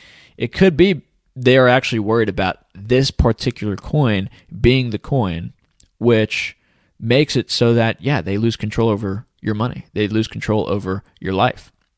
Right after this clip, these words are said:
because that's how they've ab-, they've been able to get control over your life. They've been able to take control over the money. They've been able to tax you more and more, which we're gonna make videos about.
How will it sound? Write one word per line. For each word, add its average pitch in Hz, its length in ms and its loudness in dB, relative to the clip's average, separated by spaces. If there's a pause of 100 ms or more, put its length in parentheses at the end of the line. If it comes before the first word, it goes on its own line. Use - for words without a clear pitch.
(120)
because 120 320 0
that's 123 240 -2
how 120 120 2
they've 113 160 2
ab-, 113 280 -2
they've 120 260 -4
been 117 140 0
able 113 160 0
to 110 80 -4
get - 180 -10
control 147 280 2
over 101 120 0
your 80 100 -6
life. - 200 -10
They've 107 200 0
been 113 140 0
able 131 220 6
to 113 140 -4
take 127 260 -2
control 131 260 2
over 117 140 2
the 104 80 -6
money. 92 280 -6 (640)
They've 113 140 0
been 110 120 -2
able 120 260 2
to 120 240 0
tax - 400 -4
you 104 80 -2
more 95 220 -4
and 127 80 -2
more, 113 260 -2
which - 200 -10
we're 87 100 -8
gonna 90 60 -2
make 98 180 -2
videos 101 300 2
about. 87 300 -8